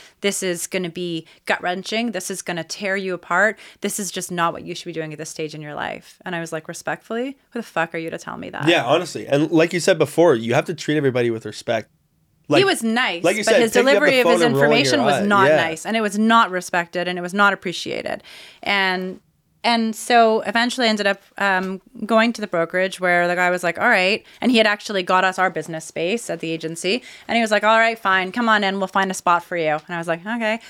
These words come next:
Speaker 1: But I got a really nice corner desk, and they were all very nice to me. It was fine. They, they gave me an account of a client who, um, you know, they were <laughs> kinda like,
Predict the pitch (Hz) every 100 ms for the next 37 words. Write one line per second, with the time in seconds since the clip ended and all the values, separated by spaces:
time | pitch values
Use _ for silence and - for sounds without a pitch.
0 | - 247 277 285 285 277 277 - - 247
1 | 220 202 - 196 185 185 - - 220 226
2 | 233 240 226 175 190 - 240 233 233 208
3 | - 196 175 190 208 196 - 208 180 190
4 | 202 202 190 190 180 180 185 170 170 -
5 | - - 202 196 185 185 180 214 185 180
6 | 180 175 - - - 185 180 170 175 170
7 | 175 180 _ _ _ 196 175 175 196 220
8 | 208 214 165